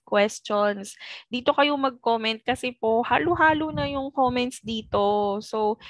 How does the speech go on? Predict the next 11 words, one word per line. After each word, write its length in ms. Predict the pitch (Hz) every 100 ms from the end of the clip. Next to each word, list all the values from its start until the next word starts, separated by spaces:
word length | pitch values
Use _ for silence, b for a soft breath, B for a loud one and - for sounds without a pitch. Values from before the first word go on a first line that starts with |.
| B B -
I 160 | 277 262
know, 80 |
one 160 | 240 247
hundred 400 | 247 240 233 226
comments 400 | 220 220 220 220
na 160 | 220 220
na 160 | 208
merong 400 | 196 196 190 185
nasagot 400 | 180 - 180 160
ko 160 | _ 294
na, 400 | 277 254 240